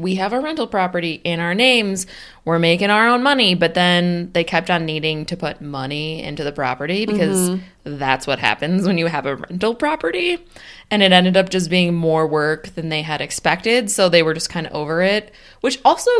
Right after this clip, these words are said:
Speaker 1: goes to show how privileged they really were.
Speaker 2: Oh, for sure.
Speaker 1: I mean, your dad gives you a property that it's paid off, that you, you're just making straight profit off
Speaker 2: Yeah.
Speaker 1: of it, right?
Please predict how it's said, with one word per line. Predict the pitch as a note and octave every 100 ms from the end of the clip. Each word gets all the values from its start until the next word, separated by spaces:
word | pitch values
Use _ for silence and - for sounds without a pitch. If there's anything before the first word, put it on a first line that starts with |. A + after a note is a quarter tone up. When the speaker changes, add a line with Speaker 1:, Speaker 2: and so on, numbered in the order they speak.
| D4+
Speaker 1:
goes | G#3+ A3
to | A3
show | G3 G3 F3+
how | F3+ D#3+
privileged | D#3+ E3 D#3+ D3+ D3+
they | - D3+
really | C#3 C#3+ C#3+
were. | C#3 C3+ C#3 F3+ G#3+
Speaker 2:
Oh, | B3
for | G#3 G#3
sure. | G#3 - F#3
Speaker 1:
I | F3+
mean, | C4+
your | C#4+
dad | D#4 E4 A3 -
gives | G3+ G#3 F#3+ F3+
you | F#3 E3
a |
property | E3 C#3+ C#3+ C3+ C#3
that | C3+ -
it's | F3+
paid | - C#4+ D4+
off, | D3 F#3 - - _
that | - -
you, | F3+ D#3 C3 -
you're | G#3
just | G#3+ C4
making | C#4 C#4 C4 A3+
straight | - G3 E3+
profit | - C#3 -
off | - -
Speaker 2:
Yeah. | A3 F#3+
Speaker 1:
of | F#3
it, |
right? | F3 G#3+ G#3+